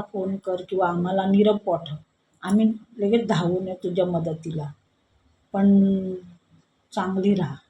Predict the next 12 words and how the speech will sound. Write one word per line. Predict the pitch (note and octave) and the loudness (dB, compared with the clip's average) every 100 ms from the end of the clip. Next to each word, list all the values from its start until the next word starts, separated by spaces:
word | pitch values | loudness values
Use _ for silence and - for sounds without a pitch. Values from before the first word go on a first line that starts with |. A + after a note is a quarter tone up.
| _ _ _ _ _ _ _ | _ _ _ _ _ _ _
तर, | F#3 F#3 | -4 0
अ, | F#3 F#3 F#3 F#3 G3+ | 2 4 4 2 2
असे | G3+ A#3+ | 2 4
आईवडील | G3 F#3 F#3+ F#3+ G3 | 4 2 2 0 0
सांगत | G3 F3+ D#3+ E3 | -2 -2 -2 -2
असतात | E3 - - D3 _ _ _ | -4 -8 -16 -20 _ _ _
मुलीला. | G3 F#3+ F3+ D#3 D3+ - _ _ _ _ | -4 0 -2 -2 -6 -18 _ _ _ _
पण | G#3+ A3 | -2 -2
कुठे | G#3+ A#3 A#3 | -2 0 4
ना | A#3 | 4
कुठे | A#3 A3 | 2 0
मुलीं-, | A#3 G#3+ G3+ G#3 G#3+ | 0 2 2 2 0